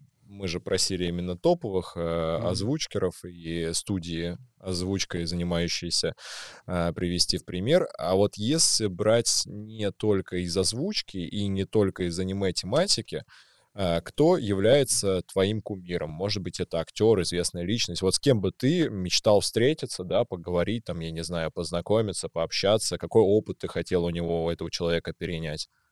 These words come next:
Speaker 1: Вот кт-, кто для тебя такой идол получается?
Speaker 2: М, мне очень нравится Главчанский,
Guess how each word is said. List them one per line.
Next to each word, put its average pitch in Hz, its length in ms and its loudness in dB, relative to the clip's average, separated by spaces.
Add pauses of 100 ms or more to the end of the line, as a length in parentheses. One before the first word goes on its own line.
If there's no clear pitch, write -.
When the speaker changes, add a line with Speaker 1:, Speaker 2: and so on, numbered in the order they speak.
Speaker 1:
Вот 92 200 0
кт-, - 240 -14
кто 110 300 6
для 87 120 0
тебя 87 280 2
такой 80 280 -4
идол 80 460 -8
получается? - 580 -10 (840)
Speaker 2:
М, 117 560 -10
мне 135 180 6
очень 170 220 6
нравится 160 580 8 (200)
Главчанский, 139 800 4